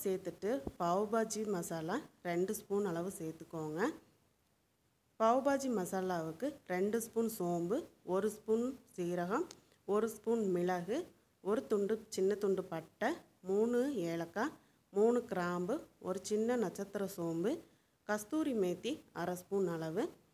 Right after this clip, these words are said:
சேர்த்து நல்லா சேர்த்துட்டு வெறும் வாணலியில் வறுத்து powder பண்ணி சேர்த்துருக்கிறேன். மிளகாத்தூள் உங்க காரத்துக்கு ஏத்த மாதிரி சேர்த்துக்கோங்க. கலருக்காக நான் காஷ்மீரி சில்லி powder ஒரு ஸ்பூன் அளவு சேர்த்துருக்கிறேன்.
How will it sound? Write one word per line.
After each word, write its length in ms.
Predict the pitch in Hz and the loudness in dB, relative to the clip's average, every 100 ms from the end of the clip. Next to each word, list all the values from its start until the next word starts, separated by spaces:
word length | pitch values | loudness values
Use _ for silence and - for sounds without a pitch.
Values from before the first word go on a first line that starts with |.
| _ _ - | _ _ -8
சேர்த்து 380 | 202 202 220 196 180 | 0 0 0 0 0
நல்லா 280 | 180 208 226 | 0 0 -2
சேர்த்துட்டு 480 | 226 185 196 180 - 320 - 170 | -2 -2 -2 -6 -4 -6 -4 -2
வெறும் 240 | 185 226 | 0 0
வாணலியில் 400 | 202 180 175 190 180 | 0 0 -2 -2 -2
வறுத்து 340 | 165 165 - 247 - | -4 -4 -4 -6 -2
powder 400 | 165 170 190 - | -2 -2 -4 -6
பண்ணி 240 | 160 175 269 | -2 -2 -2
சேர்த்துருக்கிறேன். 640 | 170 160 165 160 165 208 339 - _ _ _ _ _ _ - | -6 -6 -8 -8 -4 -2 -2 -8 _ _ _ _ _ _ -4
மிளகாத்தூள் 560 | 202 269 320 262 220 233 | 0 2 0 0 2 4
உங்க 140 | 196 196 | 2 0
காரத்துக்கு 420 | 175 175 190 190 175 | -2 -2 -2 -4 -4
ஏத்த 160 | 175 180 | -2 -2
மாதிரி 200 | 170 180 196 | 0 -2 -4
சேர்த்துக்கோங்க. 580 | 165 160 170 160 156 190 311 - _ - | -6 -8 -8 -6 -2 -2 -4 -8 _ -6
கலருக்காக 840 | 170 208 269 262 185 165 165 202 185 | 0 0 0 -2 -4 -4 -4 -2 0
நான் 180 | 170 208 214 | 0 -2 -4
காஷ்மீரி 500 | 170 175 - 185 202 202 | -4 -4 -2 -2 -2 -4
சில்லி 200 | 170 175 | -4 -4
powder 340 | 170 165 185 190 | -4 -2 -2 -2
ஒரு 160 | 160 175 | -4 -4
ஸ்பூன் 280 | 175 180 185 | -4 -2 0
அளவு 220 | 165 165 180 | -2 -6 -6
சேர்த்துருக்கிறேன். 640 | 165 160 165 156 160 190 | -6 -8 -10 -10 -6 -4